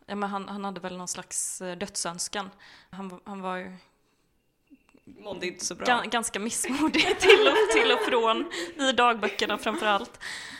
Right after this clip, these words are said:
Speaker 1: Ehm, <laughs> och då tänker jag att skriva så här om sina föräldrar, det är ju också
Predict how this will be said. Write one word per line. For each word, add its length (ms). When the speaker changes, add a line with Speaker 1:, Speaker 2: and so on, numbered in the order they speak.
Speaker 1:
Ehm, 800
<laughs> 600
och 280
då 80
tänker 280
jag 240
att 160
skriva 520
så 120
här 120
om 100
sina 220
föräldrar, 340
det 60
är 40
ju 60
också 560